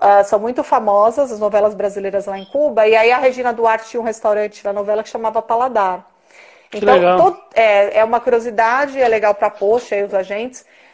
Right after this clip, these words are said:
Speaker 1: Então, todos os restaurantes em Cuba têm, eh, todos, todos os restaurantes privados em Cuba, eles são paladares, todos.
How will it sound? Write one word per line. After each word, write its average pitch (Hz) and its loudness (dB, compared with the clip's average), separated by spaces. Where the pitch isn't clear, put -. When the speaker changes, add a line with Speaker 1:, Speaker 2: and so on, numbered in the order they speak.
Speaker 1:
Então, 240 0
todos 320 2
os 349 0
restaurantes 247 2
em 220 -8
Cuba 254 0
têm, 247 -2
eh, 208 0
todos, 269 0
todos 311 2
os 311 -4
restaurantes 269 -2
privados 240 -2
em 240 -4
Cuba, 254 0
eles 269 -2
são 269 -2
paladares, 262 0
todos. 170 -2